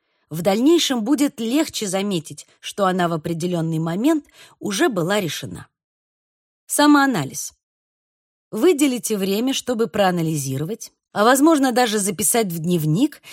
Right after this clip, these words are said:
мотивы, побуждающие вас работать над улучшением отношений. Подумайте, что подтолкнуло вас начать слушать эту аудиокнигу. Что, на ваш взгляд, в ваших отношениях самое трудное?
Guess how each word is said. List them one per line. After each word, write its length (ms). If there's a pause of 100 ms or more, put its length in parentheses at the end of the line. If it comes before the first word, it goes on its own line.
(240)
мотивы, 480
побуждающие 920
вас 240
работать 540
над 240
улучшением 640
отношений. 720 (680)
Подумайте, 720
что 240
подтолкнуло 840
вас 360
начать 460
слушать 460
эту 260
аудиокнигу. 840 (1120)
Что, 300
на 140
ваш 220
взгляд, 460
в 60
ваших 400
отношениях 640
самое 380
трудное? 600